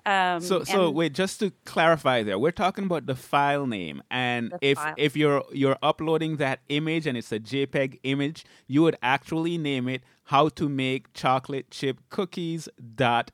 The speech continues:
Speaker 2: J peg," for example, right?
Speaker 1: That is correct.
Speaker 2: And you would leave the spaces in between the, the individual words?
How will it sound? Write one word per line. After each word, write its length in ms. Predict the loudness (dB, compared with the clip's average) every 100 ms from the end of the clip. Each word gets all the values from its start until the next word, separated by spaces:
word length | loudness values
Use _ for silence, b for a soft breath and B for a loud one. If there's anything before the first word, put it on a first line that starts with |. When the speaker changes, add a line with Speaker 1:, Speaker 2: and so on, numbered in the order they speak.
| -14
Speaker 2:
J 300 | -6 -2 -2
peg," 420 | -4 -6 -6 -10
for 180 | -6 -6
example, 480 | -4 -6 -8 -8 -6
right? 240 | -4 -6 -10 _ _ -2
Speaker 1:
That 200 | 0 0
is 100 | -2
correct. 340 | 0 0 2
Speaker 2:
And 120 | 4
you 100 | 6
would 120 | 6 4
leave 320 | 0 -2 -2
the 100 | -4
spaces 720 | -4 -2 -2 0 0 -2 -4 -6
in 220 | -2 -2 -2
between 560 | -4 -4 -4 -2 -2
the, 240 | 0 0 0
the 340 | 0 2 0 0
individual 640 | 0 0 0 0 0 0
words? 480 | 2 2 0 -6